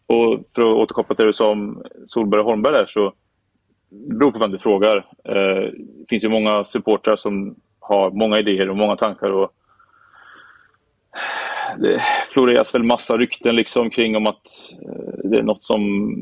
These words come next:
något som nu som att vi har en match på oss och det är Sundsvall och sen så vinner vi inte den så skulle de få kicken liksom. Men vad fan, vad fan är det liksom? Vad är det för hela rykte? Vad, <laughs>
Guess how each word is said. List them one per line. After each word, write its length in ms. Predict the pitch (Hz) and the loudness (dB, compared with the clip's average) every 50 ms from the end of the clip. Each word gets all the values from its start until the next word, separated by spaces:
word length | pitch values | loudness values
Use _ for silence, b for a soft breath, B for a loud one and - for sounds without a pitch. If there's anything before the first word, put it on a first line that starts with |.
| - - - | -8 -8 -6
något 260 | 92 110 107 95 - | -4 -4 -4 -4 -4
som 120 | - 107 104 | -2 0 2
nu 140 | 104 104 | 2 2
som 140 | - - 107 | 0 0 -2
att 100 | 98 - _ | -4 -4 _
vi 140 | - - 104 | -4 -2 0
har 140 | 98 101 101 | 2 2 0
en 220 | - - 110 104 101 | 0 0 0 0 0
match 240 | 98 98 - - - | 0 -2 -2 -4 -2
på 220 | - 104 98 98 | 0 2 2 2
oss 160 | 98 - - | 0 0 0
och 60 | 104 | 0
det 60 | 101 98 | 0 0
är 40 | |
Sundsvall 580 | 95 - - 110 101 98 92 - - 110 101 98 | 0 -2 -2 -2 -2 -2 -2 0 0 0 0 0
och 60 | 95 - | -2 -4
sen 200 | - 104 98 92 | -4 -4 -6 -4
så 140 | - - 98 | -4 -2 0
vinner 220 | 95 101 95 95 98 | 0 0 0 0 -2
vi 60 | 101 | -4
inte 160 | 95 - 101 | -2 0 0
den 140 | 101 98 92 | 0 0 -2
så 260 | - - 98 98 95 - _ _ _ _ _ _ _ _ _ _ _ _ _ _ _ _ _ | -2 0 0 0 -2 -6 _ _ _ _ _ _ _ _ _ _ _ _ _ _ _ _ _
skulle 220 | - - - 98 | -4 -2 -2 0
de 100 | 95 95 | 0 -2
få 120 | - - | -4 -4
kicken 340 | - - 104 - - - 110 | -4 -4 -6 -4 -2 0 0
liksom. 220 | 107 - - 107 104 | 0 0 -2 -2 0
Men 80 | 101 | 0
vad 120 | 98 98 - | 0 -2 -2
fan, 120 | - - | -2 -2
vad 100 | 110 101 | -2 -2
fan 180 | - 117 107 104 | -4 -4 -4 -4
är 40 | |
det 280 | 95 95 113 123 117 104 | -2 0 2 4 4 2
liksom? 280 | 95 - - - 110 104 | 2 -2 -6 -6 -2 0
Vad 80 | 104 | 2
är 40 | 107 | 2
det 140 | 113 117 104 | 2 2 0
för 80 | - | 0
hela 120 | 110 104 95 | 0 0 0
rykte? 300 | 92 101 - - - 113 | -2 -4 -4 -4 -4 -2
Vad, 500 | 110 110 113 113 113 113 113 - - - | 0 0 0 0 0 -2 -4 -6 -6 -8
<laughs> 60 | - | -8